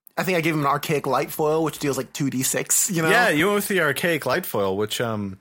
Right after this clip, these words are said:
Speaker 1: I, I've got reasons for it. I'll, I'll
Speaker 2: Oh,
Speaker 1: talk
Speaker 2: okay,
Speaker 1: about that in
Speaker 2: good.
Speaker 1: a bit.
Speaker 2: I, I was interested in hearing why.
Speaker 1: Uh, he also has the Exposing Strike talent from the Jedi Guardian talent tree. It allows you to use a force point to make a target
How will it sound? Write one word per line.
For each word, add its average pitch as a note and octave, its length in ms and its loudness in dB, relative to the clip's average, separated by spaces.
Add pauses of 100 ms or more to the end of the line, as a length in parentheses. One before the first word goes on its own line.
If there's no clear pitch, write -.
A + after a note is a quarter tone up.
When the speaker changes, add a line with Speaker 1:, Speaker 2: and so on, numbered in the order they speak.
Speaker 1:
I, C4 160 2
I've A#3+ 100 2
got B3 140 2
reasons D#3+ 280 0
for C3 160 0
it. - 20 2
I'll, C3 140 2
I'll - 160 2
Speaker 2:
Oh, C4+ 40 4
Speaker 1:
talk G3+ 140 4
Speaker 2:
okay, F3+ 160 2
Speaker 1:
about - 40 2
that - 120 0
in A#2+ 60 2
Speaker 2:
good. - 20 4
Speaker 1:
a A2+ 100 4
bit. A#2 80 2
Speaker 2:
I, B2+ 140 4
I - 20 2
was B2+ 120 2
interested C#3+ 260 -2
in A2+ 60 -2
hearing G#2+ 240 -2
why. G2+ 240 -2 (400)
Speaker 1:
Uh, D3+ 280 2
he F3 120 0
also F#3 160 0
has E3 120 0
the D3 80 0
Exposing F#3+ 480 0
Strike E3+ 360 -2
talent D#3 340 -2
from C#3+ 140 -8
the B2+ 80 -4
Jedi C3 280 0
Guardian B2+ 340 -4
talent D#3 280 -2
tree. D3 280 -4 (380)
It C#3 60 -4
allows D#3 380 2
you D3+ 100 -2
to B2+ 80 -4
use C3+ 140 -2
a A#2+ 40 -6
force A#3+ 300 0
point G#3 280 -4
to D3+ 40 -2
make C#3+ 100 -2
a C3 40 -6
target D#3+ 440 -2